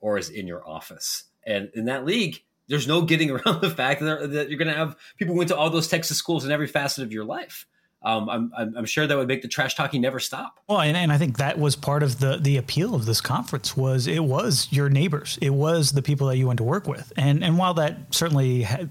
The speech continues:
Speaker 2: kinda carried over a little bit to the, the, you know, the Big Twelve and, uh, certainly the, the combination with the, the Big Eight, uh, down, down the road, but,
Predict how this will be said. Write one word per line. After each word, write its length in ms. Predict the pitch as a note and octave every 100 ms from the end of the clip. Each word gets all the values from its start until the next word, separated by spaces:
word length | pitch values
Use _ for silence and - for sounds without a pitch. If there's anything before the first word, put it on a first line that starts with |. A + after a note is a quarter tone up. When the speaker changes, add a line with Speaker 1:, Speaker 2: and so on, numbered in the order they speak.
| -
Speaker 2:
kinda 200 | - C3
carried 280 | A2+ D3 C3+
over 220 | C3 B2
a 60 | B2
little 200 | B2 C#3+
bit 200 | C#3 D3
to 260 | C3+ C3 B2+
the, 160 | B2+
the, 240 | C3 D3+ -
you 140 | D#3+
know, 180 | A#2 A2+
the 120 | A#2+
Big 180 | B2 C3
Twelve 420 | - C3 B2 B2
and, 160 | B2 A2+ - - - -
uh, 160 | A#2
certainly 320 | - D3 A#2+
the, 180 | A#2 - C#3+
the 100 | C3+
combination 520 | C3+ B2+ B2+ B2 B2
with 140 | A#2
the, 80 | B2
the 180 | A#2+ B2+
Big 180 | A#2+ A#2
Eight, 320 | D3 D3+ -
uh, 380 | A#2+ A#2 C#3 -
down, 400 | C#3+ B2+ B2 C3+
down 160 | C3
the 80 | B2
road, 360 | A#2 F#3+ D3+ A2+
but, 160 | B2+